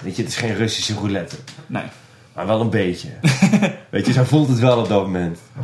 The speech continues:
Speaker 1: Dat je echt denkt van, "Oh, fuck. Weet je, als dit maar goed gaat." En als het dan lukt, de adrenaline die dan vrijkomt. Dat
Speaker 2: Ja,
Speaker 1: is,
Speaker 2: dat is echt
Speaker 1: dat is,
Speaker 2: ultiem.
Speaker 1: en maar ook daarvoor, weet je, het gevoel voordat je,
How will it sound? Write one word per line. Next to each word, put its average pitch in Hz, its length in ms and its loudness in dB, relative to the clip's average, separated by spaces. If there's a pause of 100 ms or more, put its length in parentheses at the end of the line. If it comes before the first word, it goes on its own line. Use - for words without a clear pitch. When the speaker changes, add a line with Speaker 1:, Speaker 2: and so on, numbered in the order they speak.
Speaker 1:
Dat 92 140 -8
je - 100 -6
echt 110 200 -6
denkt 101 180 -6
van, - 260 -8
"Oh, 92 400 -4 (600)
fuck. - 400 -8 (140)
Weet - 100 -20
je, - 80 -18
als 87 140 -14
dit 113 160 0
maar 98 100 -6
goed 135 300 -6
gaat." 76 380 -8 (1400)
En 113 300 -2
als 110 160 -4
het 110 100 -4
dan 98 240 -2
lukt, 143 360 -2
de - 100 -6
adrenaline 107 500 -2
die 95 160 -4
dan 117 220 0
vrijkomt. 120 520 -4
Dat 127 100 -4
Speaker 2:
Ja, 107 100 2
Speaker 1:
is, 107 80 -2
Speaker 2:
dat 120 160 -2
is 117 120 -6
echt - 400 -12
Speaker 1:
dat 110 160 -2
is, 117 160 0
Speaker 2:
ultiem. 104 180 -4
Speaker 1:
en 117 60 0
maar 143 140 6
ook 196 100 2
daarvoor, 202 360 2
weet 135 120 2
je, 135 60 0
het 131 100 -4
gevoel 156 360 -2
voordat 165 440 0
je, 120 180 -4